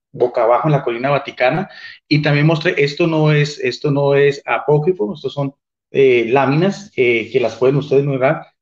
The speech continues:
de los sepulcros de Pedro y de Pablo y de las catacumbas, donde muestra también la importancia de estos apóstoles. O sea,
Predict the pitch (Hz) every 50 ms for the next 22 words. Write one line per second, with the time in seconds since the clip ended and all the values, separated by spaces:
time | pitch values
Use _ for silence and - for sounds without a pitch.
0 | _ _ - 131 131 127 127 - 120 113 - 143 143 143 156 160 156 147 135 -
1 | 131 131 131 139 147 139 139 - 123 120 131 151 - - - 123 131 127 123 123
2 | 120 - - 131 127 - 120 113 - 139 135 139 147 165 165 - - _ _ _
3 | _ _ _ _ _ _ - 131 127 123 120 117 110 117 120 - - 147 143 127
4 | 117 123 135 139 - 131 117 - - 117 107 - 139 127 - 139 127 - 117 -
5 | 101 101 98 - 101 - - 120 123